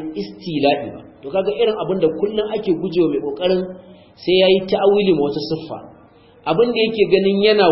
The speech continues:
gudu sai ya auka ma wanda ya fi wannan muni.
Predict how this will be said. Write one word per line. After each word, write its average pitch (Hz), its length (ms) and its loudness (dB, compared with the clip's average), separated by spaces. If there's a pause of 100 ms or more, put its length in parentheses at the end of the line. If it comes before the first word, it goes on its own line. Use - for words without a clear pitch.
gudu 156 260 0 (180)
sai - 280 0
ya 208 120 6
auka 208 420 2
ma 156 160 0
wanda 170 200 2
ya 160 120 4
fi 160 80 -2
wannan 123 320 2
muni. 123 280 -10